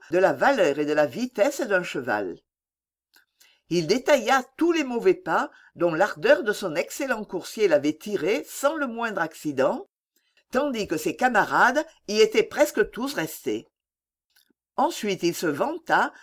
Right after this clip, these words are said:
de tuer à lui seul à la chasse plus de gibier que tous les autres ensemble. Il fit la description de quelques fameux traques au renard.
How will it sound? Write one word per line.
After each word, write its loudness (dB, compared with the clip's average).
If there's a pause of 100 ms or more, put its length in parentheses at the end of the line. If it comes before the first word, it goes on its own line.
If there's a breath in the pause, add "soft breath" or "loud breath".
(140)
de 6
tuer 0
à 0
lui -2
seul 0
à 2
la 2
chasse -2 (380 soft breath)
plus 4
de 0
gibier -2
que 2
tous 2
les -2
autres 0
ensemble. -2 (1500)
Il 0
fit 0
la 6
description -2
de -4
quelques -2
fameux -2
traques -2 (100)
au -2
renard. -2